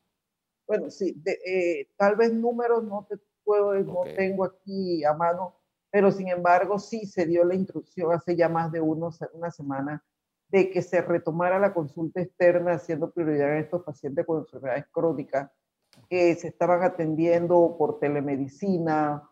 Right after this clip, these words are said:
Speaker 1: o dispensándole las recetas, pero que ahora es importante evaluarlos, examinarlos, así sean solo controles.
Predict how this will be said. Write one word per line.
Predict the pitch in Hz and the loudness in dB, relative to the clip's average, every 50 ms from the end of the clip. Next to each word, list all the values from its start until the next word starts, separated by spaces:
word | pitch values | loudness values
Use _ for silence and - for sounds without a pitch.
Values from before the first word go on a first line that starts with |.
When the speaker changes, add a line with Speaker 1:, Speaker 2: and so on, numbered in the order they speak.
| _ _ _ | _ _ _
Speaker 1:
o | - 156 170 | 0 2 2
dispensándole | 165 165 - 170 156 151 143 - 165 156 170 165 180 175 175 165 | 2 2 0 -2 -4 -4 -4 -4 -4 -2 0 0 2 4 4 6
las | 160 151 143 131 135 | 4 4 2 0 -4
recetas, | 139 131 - - 190 180 175 175 - 156 147 151 156 147 - _ _ _ _ _ _ | -8 -8 -6 -2 0 0 0 0 2 2 2 2 0 -4 -10 _ _ _ _ _ _
pero | - 170 170 165 165 | 0 0 2 2 2
que | 160 | 2
ahora | 151 151 151 170 | 2 2 4 4
es | 170 | 2
importante | 185 170 - 156 147 123 - - 151 156 151 151 - - 156 147 143 139 131 127 120 - - - _ _ _ _ | 0 -2 -2 -4 -4 -4 -2 -2 -2 0 -2 -4 -4 -2 -2 -2 0 0 0 -2 -2 -4 -8 -12 _ _ _ _
evaluarlos, | - 151 135 135 131 135 143 151 147 147 156 156 156 156 | -8 -6 -4 -2 0 2 2 2 2 2 2 0 0 -2
examinarlos, | 151 147 - 139 135 131 139 131 135 139 143 131 143 147 156 147 | -2 -4 -4 -6 -6 -4 -4 -2 -2 -2 -2 -2 -4 -4 -4 -4
así | 143 135 - 143 | -6 -6 -8 -10
sean | 131 - 156 151 151 151 147 | -10 -8 -6 -6 -6 -6 -8
solo | - - 160 156 160 160 160 | -6 -4 -2 -2 -2 -2 -2
controles. | 147 135 135 127 - 170 160 156 143 135 135 147 139 - | -4 -6 -6 -6 -4 -2 0 0 0 0 -2 -6 -8 -12